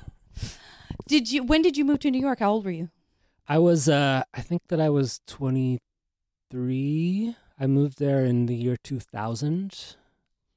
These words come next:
Speaker 2: and I was there for about seven years, uh, before I moved to Seattle.
Speaker 1: And so your time in Los Angeles, were you in,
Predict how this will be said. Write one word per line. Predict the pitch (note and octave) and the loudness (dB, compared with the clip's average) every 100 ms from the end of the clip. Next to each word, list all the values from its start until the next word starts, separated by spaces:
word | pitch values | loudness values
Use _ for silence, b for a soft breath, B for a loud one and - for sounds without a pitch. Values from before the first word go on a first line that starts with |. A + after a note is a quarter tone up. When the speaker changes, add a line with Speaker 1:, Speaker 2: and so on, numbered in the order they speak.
| _ | _
Speaker 2:
and | B2+ | -6
I | A#2+ | -4
was | A#2 | 0
there | B2 A#2+ | 0 0
for | B2+ | -4
about | A2+ G2+ | -6 -6
seven | - A2+ A2+ A2+ | -8 -8 -6 -4
years, | A2 G#2+ G#2+ A2+ - - - - _ - | -6 -8 -12 -14 -12 -12 -14 -18 _ -12
uh, | A2+ A2 | -10 -10
before | A#2 - B2 | -14 -14 -12
I | A#2 | -10
moved | A2 A2 G#2 - | -10 -12 -14 -14
to | A2 A2 G#2+ | -12 -12 -14
Seattle. | - A#2 G#2+ G#2 G#2+ _ _ b - | -14 -14 -16 -20 -20 _ _ b 0
Speaker 1:
And | A#3 | 0
so | - A#3+ A3+ | 2 2 2
your | G3 A3+ | -2 -6
time | G#3+ - A3+ A#3 A#3 | -6 -8 -4 -4 -4
in | G3 F#3+ | -4 -4
Los | F3+ F#3 | -4 -6
Angeles, | F3 F3+ - | -6 -6 -8
were | F3+ | -8
you | F3+ F#3 - | -6 -8 -8
in, | E3+ F3 F3 | -6 -4 -4